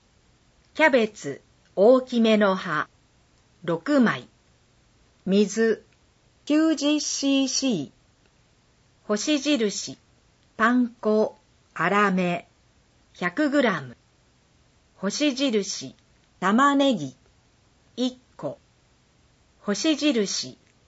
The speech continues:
ミックスハーブ、大さじ二。星印、塩、小さじ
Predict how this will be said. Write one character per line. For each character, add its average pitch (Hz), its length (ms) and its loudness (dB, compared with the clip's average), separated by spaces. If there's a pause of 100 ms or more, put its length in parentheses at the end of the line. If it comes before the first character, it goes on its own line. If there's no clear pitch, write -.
(300)
ミ 196 200 0
ッ - 160 -20
ク 311 100 -2
ス 294 200 -2
ハ 269 340 0
ー 151 80 -6
ブ、 - 180 -12 (760)
大 254 260 4
さ 226 280 0
じ 208 220 -2
二。 185 380 -2 (1120)
星 247 380 -2
印、 220 600 -4 (800)
塩、 196 380 4 (580)
小 196 120 0
さ 240 340 0
じ 208 400 -2